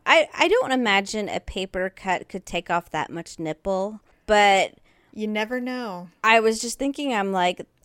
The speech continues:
Speaker 1: I could have really started to, like, you know, loosen <laughs>
Speaker 2: That
Speaker 1: the nipple
Speaker 2: You could have done a, a
Speaker 1: part.
Speaker 2: partial lip, nippleectomy.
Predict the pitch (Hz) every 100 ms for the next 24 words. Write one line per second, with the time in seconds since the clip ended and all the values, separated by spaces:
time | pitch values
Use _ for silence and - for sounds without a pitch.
0 | - 208 208 233 226 220 208 190 - -
1 | _ 202 208 208 220 226 - 202 190 196
2 | 190 - 185 180 170 - - 214 196 123
3 | 151 196 226 _ _ _ _ _ _ _
4 | _ _ _ 190 190 254 - 185 156 165
5 | 226 202 _ - - - 294 - 339 -
6 | 508 - 523 - 480 - - - - -
7 | 240 208 202 190 - 233 190 180 180 220
8 | - _ - 226 254 - 330 302 302 247
9 | 240 240 214 180 165 165 220 214 - 220
10 | 208 202 _ _ 220 214 202 202 196 214
11 | 202 175 - 175